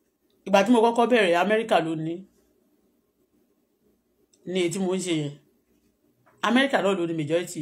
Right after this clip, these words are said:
even Uber is from America. Tí bá ti ṣiṣẹ́ yẹn sà, tó bá fún mi níṣẹ́ tẹ́lẹ̀, tó bá jẹ́ iṣẹ́ mẹ́ta náà ni kí n pick up, ó lè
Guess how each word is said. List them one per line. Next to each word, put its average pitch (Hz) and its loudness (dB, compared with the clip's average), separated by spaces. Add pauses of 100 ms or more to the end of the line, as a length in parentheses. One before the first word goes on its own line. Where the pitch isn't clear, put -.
even 226 -2
Uber 180 -2
is 156 -12
from 143 -14
America. 151 -14 (1400)
Tí - -10
bá 240 6
ti 202 -4
ṣiṣẹ́ 202 0
yẹn 165 -2
sà, 156 -6 (2000)
tó 226 -6
bá 240 8
fún 226 -4
mi 214 0
níṣẹ́ 226 0
tẹ́lẹ̀, 214 0
tó 190 -8
bá 196 0
jẹ́ 196 -2
iṣẹ́ 196 -4
mẹ́ta 196 -4
náà 175 -4
ni 180 -8
kí 175 -8
n 156 -8
pick 185 -12
up, 147 -4 (220)
ó 214 -4
lè 233 -2